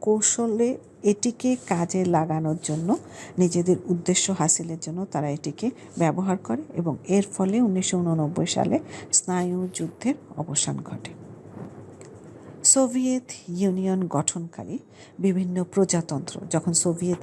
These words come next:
ইউনিয়ন গঠন হলো, তখন বিভিন্ন প্রজাতন্ত্রকে একসাথে নিয়েই কিন্তু ইউনিয়ন গঠন করা হয়েছে। এর মধ্যে ইউরোপীয় দেশগুলিও ছিল, আবার এশিয়ার মুসলিম দেশও ছিল। কিন্তু দেখা যাচ্ছে যে এর ফলে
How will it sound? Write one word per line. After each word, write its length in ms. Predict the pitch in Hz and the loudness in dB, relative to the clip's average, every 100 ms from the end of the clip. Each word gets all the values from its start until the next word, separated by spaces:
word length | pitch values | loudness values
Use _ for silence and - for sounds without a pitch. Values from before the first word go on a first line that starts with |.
| - | 0
ইউনিয়ন 420 | 175 170 165 165 | 4 4 4 2
গঠন 380 | 151 135 - 135 | 2 0 0 -2
হলো, 240 | 160 175 285 - - - | 0 0 -2 -6 -4 -2
তখন 240 | 185 185 | 0 0
বিভিন্ন 440 | 175 175 185 185 | 2 2 2 2
প্রজাতন্ত্রকে 840 | 190 185 175 175 175 165 165 165 180 | 2 4 4 2 2 -2 -2 0 0
একসাথে 580 | - 165 - - - 175 | 0 -2 -2 -4 0 0
নিয়েই 380 | 165 175 226 | 2 6 6
কিন্তু 300 | 220 190 165 | 6 2 2
ইউনিয়ন 440 | 156 151 143 131 139 | 2 2 2 2 2
গঠন 320 | 131 - 117 | 0 -2 -6
করা 220 | - - | -6 -6
হয়েছে। 260 | 151 - - - - - | -6 -8 -14 -18 -18 -2
এর 140 | 175 175 | 2 4
মধ্যে 240 | 180 180 | 4 2
ইউরোপীয় 560 | 160 175 165 165 196 196 | 4 6 4 4 2 2
দেশগুলিও 580 | 185 180 - 214 233 262 | 2 0 0 0 2 2
ছিল, 300 | - 302 359 | 2 4 4
আবার 340 | 165 180 151 202 - - - - - | 2 2 -2 -4 -12 -16 -12 -12 -2
এশিয়ার 580 | 214 208 196 - 214 190 | 0 2 2 0 0 0
মুসলিম 440 | 185 180 - 170 | -2 -4 -2 -2
দেশও 300 | 147 143 - | -2 -2 -4
ছিল। 320 | 147 - 165 175 - - - - - | -4 -6 -6 -12 -14 -20 -20 -18 0
কিন্তু 360 | 233 208 277 339 - - - | 4 4 4 2 -2 -12 -2
দেখা 300 | 175 - 254 | 0 0 0
যাচ্ছে 460 | 254 240 - 185 185 | 0 0 -2 -2 -4
যে 120 | 202 - | -8 -6
এর 160 | 214 233 | -2 -2
ফলে 400 | - - 196 220 | -2 -2 0 0